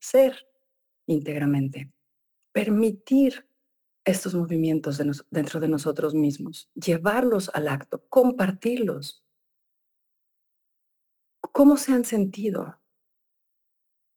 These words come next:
cuando han llevado a cabo algo así? Cuando se han permitido ser desde esa guía profunda, desde ese sentimiento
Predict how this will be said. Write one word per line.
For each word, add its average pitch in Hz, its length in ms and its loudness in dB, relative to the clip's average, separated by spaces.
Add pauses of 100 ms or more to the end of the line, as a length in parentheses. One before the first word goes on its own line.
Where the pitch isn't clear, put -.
(160)
cuando 175 220 2
han 170 100 2
llevado 160 640 0
a 180 120 -8
cabo 175 440 0
algo 160 240 -2
así? 180 260 -10
Cuando 175 260 0
se 180 140 -2
han 185 160 2
permitido 196 1120 2 (320)
ser 214 580 -4 (500)
desde 226 720 4
esa 190 220 -4
guía 202 280 -4
profunda, 185 760 -6 (420)
desde 233 560 2
ese 190 220 -4
sentimiento 190 1120 -2